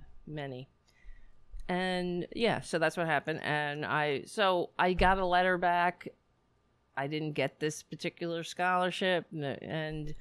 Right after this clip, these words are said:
my father said to me, "That's because your skin's not black."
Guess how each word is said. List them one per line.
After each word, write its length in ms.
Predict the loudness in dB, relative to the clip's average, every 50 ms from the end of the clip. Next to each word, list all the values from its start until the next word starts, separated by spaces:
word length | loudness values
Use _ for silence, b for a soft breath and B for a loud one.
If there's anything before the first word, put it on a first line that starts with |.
| b b b b b b b b -10
my 180 | -6 -4 -4 -4
father 480 | -4 -2 0 0 2 2 2 2 0
said 280 | 0 0 0 -2 -2 -2
to 100 | -4 -8
me, 200 | -6 -4 -4 -4
"That's 220 | -4 -4 -6 -6
because 340 | -10 -6 -6 -4 -4 -4 -6
your 80 | -8 -8
skin's 560 | -8 -8 -6 -4 -2 -2 -2 -2 -6 -8 -8
not 300 | -8 -8 -6 -8 -10 _
black." 540 | -10 -10 -10 -10 -12 -16 -18 -20 _ -20 -18